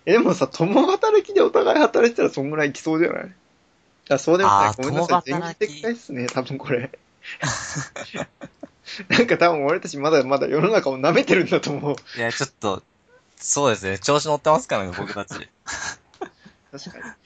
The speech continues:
Speaker 1: で、まあまあ、でもそんな感覚だよね。うん。
Speaker 2: 確かに、確かに。
Speaker 1: スタンス的には。うん。
Speaker 2: まあ、自分たちがちょっと苦労しても、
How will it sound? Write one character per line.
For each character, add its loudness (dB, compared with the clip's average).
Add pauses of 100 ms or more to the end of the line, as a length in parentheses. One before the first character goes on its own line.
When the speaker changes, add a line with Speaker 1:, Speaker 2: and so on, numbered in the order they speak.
(180)
Speaker 1:
で、 -12
ま -4
あ -4
ま -4
あ、 -2
で -6
も -10
そ -8
ん -8
な -4
感 -8
覚 -8
だ -2
よ -10
ね。 -18
う -18
ん。 -18 (500)
Speaker 2:
確 -12
か -14
に、 -14
確 -20
か -20
に。 -20
Speaker 1:
ス -18
タ -6
ン -10
ス -20
的 -8
に -10
は。 -16 (340)
う -20
ん。 -20 (800)
Speaker 2:
ま -6
あ、 -4
自 -10
分 -4
た -6
ち -10
が 0
ち -6
ょ -4
っ -20
と -20
苦 -8
労 0
し -6
て 0
も、 4